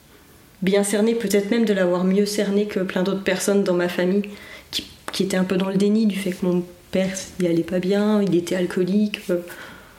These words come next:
c'était, le secret, il était autour de nous, plus que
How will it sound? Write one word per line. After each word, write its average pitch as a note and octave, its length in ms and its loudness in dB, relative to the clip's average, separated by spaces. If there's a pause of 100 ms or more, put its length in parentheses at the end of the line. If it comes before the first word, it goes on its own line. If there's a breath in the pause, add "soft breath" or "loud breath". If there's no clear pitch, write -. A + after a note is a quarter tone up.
(380 loud breath)
c'était, G3+ 300 0
le G3+ 440 0
secret, A3 340 2
il G#3+ 80 4
était F#3+ 180 2
autour G3+ 320 2
de G3 140 2
nous, G#3+ 180 4 (320)
plus G#3+ 300 0
que F#3 520 2